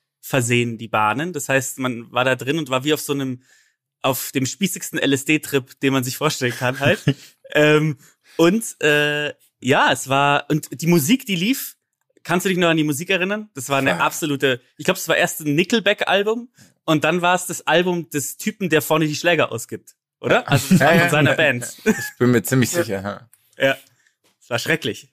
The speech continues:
Speaker 1: Also wirklich, es war sch-, schlimm. Ja.
Speaker 2: Can, hast du schon mal,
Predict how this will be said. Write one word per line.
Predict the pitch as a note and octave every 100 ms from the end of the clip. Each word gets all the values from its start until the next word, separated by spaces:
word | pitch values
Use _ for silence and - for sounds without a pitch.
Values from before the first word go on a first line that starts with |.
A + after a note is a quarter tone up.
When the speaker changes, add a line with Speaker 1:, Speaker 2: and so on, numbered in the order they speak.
| _ _
Speaker 1:
Also | D#3 F3+
wirklich, | F#3 - - _ _ _ _ _ _ _ _ _ _ _ -
es |
war | C#3
sch-, | B2+ -
schlimm. | - F#3 B2+ - _ _ _ _ _ _ _ _ -
Ja. | - - - _ _ _ _
Speaker 2:
Can, | - C3
hast | C3 -
du |
schon | -
mal, | B2 A#2 A2+